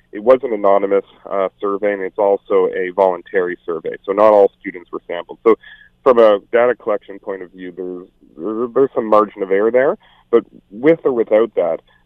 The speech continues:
that's a really high number. And the number of students that do identify, um, there's certainly correlations that we can start to draw between that, uh, student safety, acceptance, um, the way they feel in their schools, support. So, so we're really trying to unpack that,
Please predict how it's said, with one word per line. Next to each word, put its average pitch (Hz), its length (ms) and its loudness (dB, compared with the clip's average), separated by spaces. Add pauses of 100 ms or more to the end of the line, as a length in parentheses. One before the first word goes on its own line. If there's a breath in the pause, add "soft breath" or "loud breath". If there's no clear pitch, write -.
that's 117 200 0
a 110 40 -6
really 113 220 -6
high 98 240 -4
number. 92 380 -6
And 92 100 -10
the 98 40 -6
number 110 260 -2
of 98 100 -4
students 98 360 -6
that 92 180 -2
do 98 160 0
identify, 90 580 0 (420)
um, 92 540 0 (220)
there's 110 160 -4
certainly 123 240 0
correlations 98 640 2
that 90 120 -2
we 90 100 -8
can 92 160 -20
start 95 240 -6
to 92 60 -20
draw 95 340 0
between 90 340 -16
that, 92 280 0 (380 soft breath)
uh, 90 220 -4
student 92 380 -10
safety, 92 440 -4
acceptance, 90 640 -2 (240)
um, 87 560 -2
the 104 80 -4
way 95 140 0
they 92 120 -6
feel 92 280 -2
in 90 60 -4
their 87 160 -8
schools, 92 480 -2
support. 92 420 0 (540 soft breath)
So, 107 480 2
so 110 400 -2
we're 123 140 -2
really 175 240 -2
trying 123 220 0
to 101 120 0
unpack 104 500 -2
that, 90 220 -2